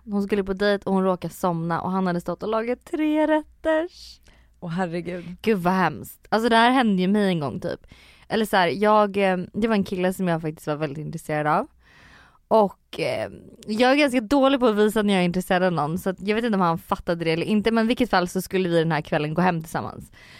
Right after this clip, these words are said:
Speaker 1: Så vi, så här, vi sågs ganska tidigt under kvällen, sen bytte vi nummer.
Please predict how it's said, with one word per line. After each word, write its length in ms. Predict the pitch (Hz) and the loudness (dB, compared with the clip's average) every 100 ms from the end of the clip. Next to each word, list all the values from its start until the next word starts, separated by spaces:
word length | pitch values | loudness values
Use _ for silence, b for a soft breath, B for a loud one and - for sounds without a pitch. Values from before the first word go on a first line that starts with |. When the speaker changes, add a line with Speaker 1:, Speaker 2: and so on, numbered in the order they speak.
| B | B
Speaker 1:
Så 140 | - | -2
vi, 140 | 214 220 | 2 2
så 100 | 185 | 2
här, 80 | 151 | 0
vi 100 | 220 | 2
sågs 440 | 254 240 214 - - | 4 2 0 -12 -12
ganska 360 | 175 196 180 | -2 -2 -2
tidigt 280 | - 180 165 | -2 -2 -2
under 140 | 165 | -6
kvällen, 340 | - 254 240 220 | 0 2 2 2
sen 160 | 185 | 0
bytte 200 | 180 - | -2 -4
vi 80 | - | -4
nummer. 520 | 196 240 226 220 220 | 0 2 2 0 -2